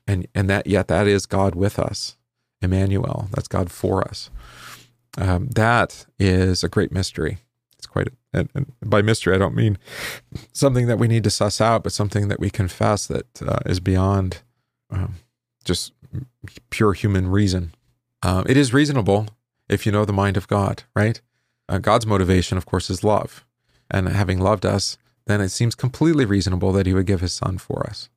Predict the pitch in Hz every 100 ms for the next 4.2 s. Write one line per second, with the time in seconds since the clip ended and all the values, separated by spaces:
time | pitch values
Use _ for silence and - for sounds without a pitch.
0 | _ _ _ - 95 95 - _ _ _
1 | _ 95 95 92 90 _ _ _ _ -
2 | 101 98 95 - 104 101 - 82 98 98
3 | 95 - - - - 101 - 101 95 -
4 | 98 95